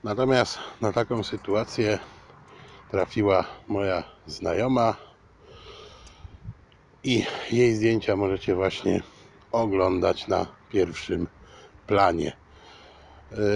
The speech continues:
jechała ona właśnie z przeciwnego, y, kierunku i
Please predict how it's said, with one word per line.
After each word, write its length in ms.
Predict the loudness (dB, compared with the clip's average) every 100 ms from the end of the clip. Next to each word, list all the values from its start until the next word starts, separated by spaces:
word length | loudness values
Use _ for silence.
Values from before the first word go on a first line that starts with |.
| 0 -8 -8
jechała 440 | 0 2 4 2 2
ona 180 | 0 2
właśnie 480 | 0 0 0 0 -2 -14 -20
z 140 | -12
przeciwnego, 880 | 0 2 2 -4 2 2 4 2 2 -6 _ -20 -18 -10
y, 240 | -6 -6 -6
kierunku 840 | -2 2 2 0 -2 -2 0 -2 -6 -20 _ _ -20 -20 -20 -20 _ _ 0
i 320 | 2 2